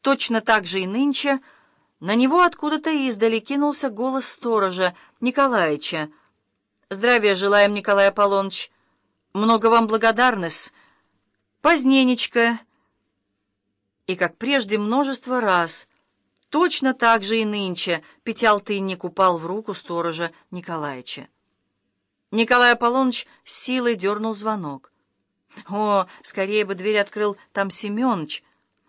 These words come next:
а то из тумана покажется та сухая фигурочка. Почему она была не в карете?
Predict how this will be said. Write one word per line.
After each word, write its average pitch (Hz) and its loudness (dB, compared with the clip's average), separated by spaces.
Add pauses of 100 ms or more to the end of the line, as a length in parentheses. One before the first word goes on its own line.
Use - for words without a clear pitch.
(120)
а 190 2
то 254 0
из 233 2
тумана 226 4
покажется 208 -2
та 220 2
сухая 208 0
фигурочка. 202 -4 (840)
Почему 233 -4
она 175 -4
была 156 -4
не 160 -8
в 156 -20
карете? 151 -10